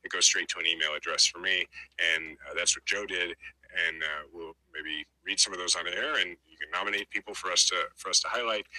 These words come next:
Um, and then before we get for one for us, my last thing is we're coming up on the holidays, and I'm going to, uh, shamelessly plug my book, which is now in paperback. It's Invisible Storm, A Soldier's Memoir of Politics and P T S D.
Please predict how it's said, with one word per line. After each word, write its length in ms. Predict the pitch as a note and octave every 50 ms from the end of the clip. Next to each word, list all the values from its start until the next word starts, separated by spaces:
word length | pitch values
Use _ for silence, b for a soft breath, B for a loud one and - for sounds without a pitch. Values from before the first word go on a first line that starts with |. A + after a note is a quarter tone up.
| B B B B -
Um, 320 | G#2 G2 G2 F#2 F#2 G2 - _ -
and 80 | A2
then 80 | A2 G#2+
before 220 | G#2 - - B2+
we 80 | B2 A2
get 160 | A2+ G#2+ -
for 140 | - G#2 G2 G2 F#2+
one 200 | G2 G2 F#2+ F#2
for 180 | - G#2+ G2 G2
us, 240 | F#2+ - - - - _ _ _ _ _ _ _ _ _ _ - - - _ - -
my 120 | F#2+ G2+ G#2 G2
last 200 | G2 F#2 - -
thing 140 | G2 F#2 E2+
is 200 | E2+ E2 - - - G#2 F#2
we're 100 | F#2 F2+
coming 200 | - A#2 G#2+ F#2+
up 100 | F2+ F#2
on 80 | F2+ F2
the 60 | E2+
holidays, 460 | F2+ F#2 F2+ F2 E2+ E2 D#2+ D#2+ - B B B B B -
and 120 | G2 G#2
I'm 160 | A2 A2 G#2
going 240 | G2 F#2+ F#2 F2 E2+
to, 280 | - - F#2+ F2 D#2+ D2+ - _ _ _ _ _ _ D#2+
uh, 180 | D#2 D#2+ F2 -
shamelessly 680 | - - G#2 F#2+ F2 F2 E2+ - - F2+ E2 D#2 D#2 - _ - - _ _
plug 320 | - - - - - - - - _ _ _ _ _ -
my 240 | D#2 D2+ D2 C#2+ C#2 - -
book, 200 | G#2 G2+ F#2 - -
which 160 | F2+ E2 -
is 140 | - D#2+ -
now 160 | D#2 D2+ D2+
in 60 | D2 -
paperback. 600 | - G2 G2+ - F2+ - F2 E2 D#2+ D2+ - -
It's 200 | - - - -
Invisible 400 | D#2+ D#2+ F2+ F2 E2 F2 F2 -
Storm, 340 | - - E2+ E2 E2 D#2+
A 60 | D#2 D2+
Soldier's 420 | - F#2 E2+ D#2+ E2 E2+ E2 E2
Memoir 280 | E2 E2 E2 D#2+ D#2 D2+
of 120 | - -
Politics 480 | - - F2+ - - F#2 F2 D#2 - E2
and 100 | D#2 -
P 140 | - F#2
T 180 | E2 - F2+ D#2+
S 140 | D#2+ D#2 -
D. 260 | - F2 E2+ E2